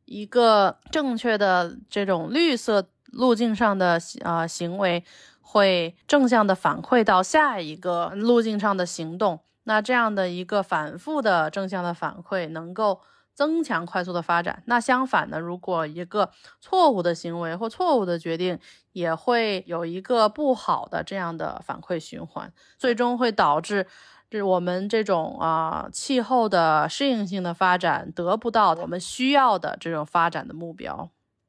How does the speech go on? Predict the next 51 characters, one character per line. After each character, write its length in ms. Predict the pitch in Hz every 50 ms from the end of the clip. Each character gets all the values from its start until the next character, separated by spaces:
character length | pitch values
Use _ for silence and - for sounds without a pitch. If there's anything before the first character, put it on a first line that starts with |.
| _ _ _ _ _ _ _ _
那 260 | - 285 302 302 277 262
可 220 | - - 226 202
持 120 | - 262
续 140 | 277 302 349
发 240 | 311 - 339 339 349
展 300 | - 277 180 - - 165
它 540 | 180 - 254 254 247 247 247 254 247 254 254 _ _ _ _ _
不 140 | _ 320 330
只 260 | 254 - - 165 - _
包 320 | - 220 226 240 240 247
含 400 | 233 - - - - 156 143 147
了 140 | 156 170 175
特 260 | 175 - - 277 240
定 160 | 208 220 208
的 80 | 196 180
行 360 | 175 - - 165 175 170 175
动 320 | 220 233 220 202 180 170 -
的 120 | - 143
公 320 | 160 - 214 220 233 247
式 200 | 247 - - 202
和 120 | 175 170 160
蓝 280 | 165 160 135 - - 170
图， 300 | 170 - - - - - _ - - - - - _ _
它 120 | - 285
其 240 | 285 - - 269 285
实 300 | 262 - - 226 226 247
没 200 | 247 220 190 214
有 140 | 269 269 220
一 160 | 185 175 180
个 240 | 175 - 208 196 190
真 360 | 190 - 240 247 254 262 262
正 240 | 269 277 269 220 185
的 120 | - -
正 320 | - - 311 320 285 233 202
确 200 | - - 185 165
的 80 | 160
道 260 | 156 196 190 185 170
路 240 | 160 156 156 147 147 -
可 200 | - - 175 180
以 100 | 175 156
去 200 | - - 190 175
追 340 | 180 - 180 175 180 190
寻。 320 | 185 - - - - 165 165 _ _ _ _ _ _ - - - - - - - _ -
所 200 | - - 285 330
以 120 | 339 269
它 360 | - - - 311 311 320 330
其 200 | 294 - 269 262
实 160 | 269 294 302
是 300 | 302 - - - 294 269
一 180 | 240 220 214 220
个 580 | - 262 269 254 240 233 226 214 202 196 185